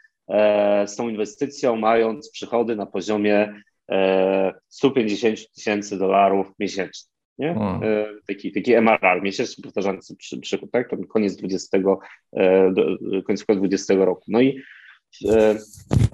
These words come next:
Speaker 1: no i wtedy, e, jakby wydawało mi się, że to jest dobre, że jakby
Speaker 2: Mhm.
Speaker 1: przychodzę do rynku, tak, do inwestorów,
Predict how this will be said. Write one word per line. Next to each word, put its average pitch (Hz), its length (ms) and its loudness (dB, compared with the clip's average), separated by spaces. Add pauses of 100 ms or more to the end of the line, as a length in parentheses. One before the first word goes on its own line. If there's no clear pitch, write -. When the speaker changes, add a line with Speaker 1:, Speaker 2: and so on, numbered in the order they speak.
(240)
Speaker 1:
no 131 100 2
i 135 80 2
wtedy, 160 640 -2 (260)
e, 101 40 -4 (1120)
jakby 123 220 -2
wydawało 143 340 0
mi 220 80 -6
się, - 120 -12
że 151 60 -10
to 156 60 -4
jest 143 200 -6
dobre, 214 520 0 (240)
że 117 300 -2
jakby 117 220 -2
Speaker 2:
Mhm. 117 180 -6
Speaker 1:
przychodzę 135 520 0
do 110 200 2
rynku, 113 400 -2
tak, 104 180 -6
do 104 80 -10
inwestorów, 101 580 0